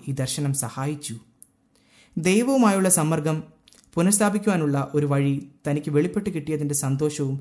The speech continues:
ചാരിതാർത്ഥ്യവും ഉള്ളവനായിത്തീർന്നു. തന്റെ സ്വപ്നത്തിലെ നിഗൂഢാർത്ഥമുള്ള ഗോവേണി പ്രതിനിധീകരിച്ചത് യേശുവിനെയാണ്.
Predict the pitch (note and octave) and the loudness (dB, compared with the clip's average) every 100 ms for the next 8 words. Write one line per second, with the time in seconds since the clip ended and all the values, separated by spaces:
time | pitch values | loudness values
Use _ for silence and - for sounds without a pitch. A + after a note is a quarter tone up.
0 | - - - D#3 F#3 F#3 F3 E3 D#3+ - | -10 -6 -4 -2 -2 -2 -2 -4 -4 -4
1 | C#3 C#3 C3 A#2 A#2+ A2+ G#2 G#2+ - - | -2 0 -2 -4 -8 -6 -4 -6 -10 -20
2 | _ _ _ _ - G#3 A3+ A#3+ G3+ G#3+ | _ _ _ _ -4 2 4 4 2 0
3 | A#3 A#3 A3+ A3+ - F3 F3+ A#3 A3 G#3+ | 0 2 2 2 0 0 2 2 2 4
4 | G#3 F3 D3 D3+ D#3+ D#3 D#3 D3 E3 F3 | 4 4 4 4 4 0 -2 -2 0 -2
5 | F3 E3 D3 D3+ C#3 C#3 - C3+ D3 F3 | -2 -2 -2 -2 -2 -4 -8 -2 -2 -2
6 | F3+ D3+ A#2+ G#2 G#2 | -2 -2 -2 -4 -6